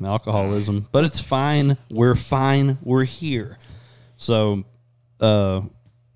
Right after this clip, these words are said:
this will be coming out after we already post a couple of clips, but I just wanted to bring Jacob on. We've been talking about it.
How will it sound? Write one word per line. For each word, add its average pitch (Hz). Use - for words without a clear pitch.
this 120
will 139
be 127
coming 117
out 104
after 107
we 98
already 98
post 98
a -
couple 98
of 87
clips, 117
but 98
I 117
just 135
wanted 123
to 107
bring 110
Jacob 104
on. 104
We've 107
been 123
talking 110
about 104
it. 107